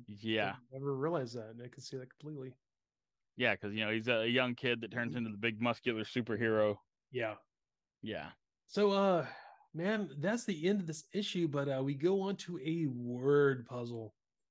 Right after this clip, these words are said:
Speaker 1: Ah, yes. Th-, this was an interesting one because the, the clues didn't really give you the spots for it.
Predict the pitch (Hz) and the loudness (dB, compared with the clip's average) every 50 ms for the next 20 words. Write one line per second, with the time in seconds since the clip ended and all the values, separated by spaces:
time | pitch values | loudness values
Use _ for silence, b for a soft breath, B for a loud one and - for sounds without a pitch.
0 | _ - 104 107 110 110 110 107 95 90 92 92 90 92 - - - - - _ | _ -6 -2 0 2 2 2 2 0 0 -2 -4 -4 -6 -12 -16 -18 -20 -20 _
1 | _ - 139 175 - 120 139 175 - 214 175 143 135 117 - 127 135 147 - 165 | _ -6 -6 -6 -4 -2 -4 -2 -2 0 0 2 2 2 2 0 0 0 2 2
2 | 151 135 - - 131 120 117 110 107 107 104 107 - - 120 113 107 110 113 - | 2 2 0 -2 -4 -2 -2 -4 -4 -4 -6 -6 -2 0 0 0 0 -4 -10 -14
3 | - - - _ _ _ _ _ _ _ _ _ _ _ _ _ - 123 123 104 | -16 -18 -18 _ _ _ _ _ _ _ _ _ _ _ _ _ -2 0 0 0
4 | 87 113 123 120 - - - 147 170 175 175 165 160 151 143 139 - 135 147 143 | 0 -2 -2 -4 -4 -2 2 4 6 6 6 6 4 2 -2 -8 -4 -2 -2 0
5 | 143 143 139 139 135 123 120 127 147 147 147 139 120 110 104 - - - - 143 | 0 0 0 2 0 2 2 2 2 2 2 0 -2 -4 -8 -14 -8 -2 0 0
6 | 139 113 - _ - - - 110 92 87 85 85 | 0 0 -2 _ -10 -10 -8 -8 -6 -8 -10 -14